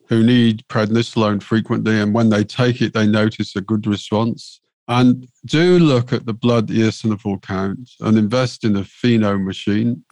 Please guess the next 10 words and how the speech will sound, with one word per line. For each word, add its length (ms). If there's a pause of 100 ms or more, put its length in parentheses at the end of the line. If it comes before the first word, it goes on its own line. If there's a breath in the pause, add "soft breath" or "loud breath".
(180)
These 240
are 60
two 500
simple 480
biomarkers, 560
and 80
they 120
really 300
are 200
simple, 640